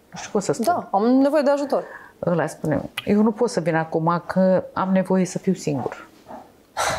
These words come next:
Speaker 1: <laughs> Serios? <laughs> Apoi fii singur atunci. De ce să fii cu cineva?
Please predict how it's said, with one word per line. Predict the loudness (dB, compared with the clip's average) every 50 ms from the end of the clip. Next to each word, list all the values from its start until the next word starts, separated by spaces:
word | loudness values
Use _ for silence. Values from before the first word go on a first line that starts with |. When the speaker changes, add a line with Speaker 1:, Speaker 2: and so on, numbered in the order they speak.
| -8 -10 -10 -6 -4 -4
Speaker 1:
<laughs> | -4 -4 -4 -4 -4 -4 -4 -2 -4 -4 -4 -4 -18 -20 -20 _ _ _ _ -16 -16 -16 -14 -8
Serios? | -4 -2 2 2 4 2 2 0 -4 -8 -10 -12 -14 -14 -4 -2
<laughs> | 0 0 0 -2 -2 -8 _ _ _ -18 -18 -16 -16 -16 -20 -20 -20 -20 -20 -16 -16 -16 -16 -16 -12 -10
Apoi | -6 -4 -4 -4
fii | 2 2 2
singur | 2 4 0 0 2 2 2 2
atunci. | 0 0 0 -4 -4 -4 -8 -20 -20 _ -20 -20 -20 _ _ _ _ _ _
De | -4 -2 -2 -2
ce | 0 0 -2
să | 0 0 0
fii | 0 0 -2
cu | -2 -4
cineva? | -10 -4 0 0 0 0 0 -4 -6 -10